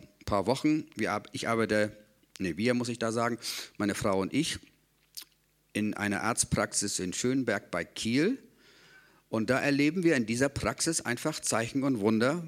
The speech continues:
wo man von der Bibel her auch spricht. Und die Ärzte, der eine, die Frau ist Allgemeinmedizinerin und er ist Internist. Und beide arbeiten in einer Praxis. Und da bin ich vor paar, vor vier Jahren, glaub ich, reingekommen.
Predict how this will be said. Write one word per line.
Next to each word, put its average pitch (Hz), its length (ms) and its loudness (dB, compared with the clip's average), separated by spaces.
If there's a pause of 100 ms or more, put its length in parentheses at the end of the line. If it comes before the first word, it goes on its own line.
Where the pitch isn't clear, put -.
wo 123 120 0
man 120 220 0
von 127 140 -2
der 123 100 0
Bibel 92 340 -2
her 92 220 -4
auch 147 140 -6
spricht. - 540 -6 (100)
Und 92 160 -6
die 101 100 -2
Ärzte, 143 460 0 (880)
der 104 200 -2
eine, 117 380 -2 (160)
die 98 220 -6
Frau 117 500 0
ist - 200 -4
Allgemeinmedizinerin 135 1400 2
und 117 520 -4 (240)
er 107 220 2
ist - 160 -2
Internist. - 760 -4 (240)
Und 95 160 -4
beide 135 280 2
arbeiten 123 360 2
in 110 120 0
einer 110 260 0
Praxis. - 640 -4 (120)
Und 90 120 -4
da 110 100 2
bin 131 180 0
ich 127 100 -2
vor 123 220 -2
paar, 117 220 2
vor - 160 -4
vier 127 240 -2
Jahren, 117 280 0
glaub 113 200 0
ich, 104 160 -2
reingekommen. 165 580 2